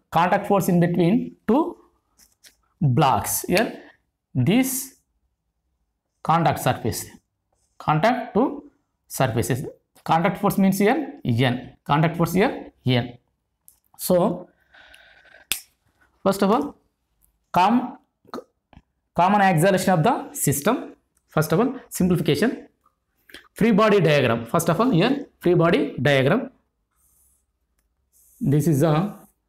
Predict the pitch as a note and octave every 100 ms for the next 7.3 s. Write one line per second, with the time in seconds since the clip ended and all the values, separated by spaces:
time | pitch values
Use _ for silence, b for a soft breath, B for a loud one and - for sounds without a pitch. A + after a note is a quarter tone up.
0 | _ - E3+ F3+ F3+ D#3+ F#3+ A#3 - B
1 | - - - _ _ - F3 A#3+ C4 -
2 | _ _ _ _ _ A2+ C3 C#3+ F#3 -
3 | - - _ _ - A#2 C3+ B2 A2+ G#2+
4 | G#2 - _ C#3 C3+ D3 B3 C4+ B2+ B2+
5 | C#3 C#4 - _ _ _ _ C3+ B2+ G#2
6 | G#2 - _ _ _ - A#2 D3 D3+ A3+
7 | - -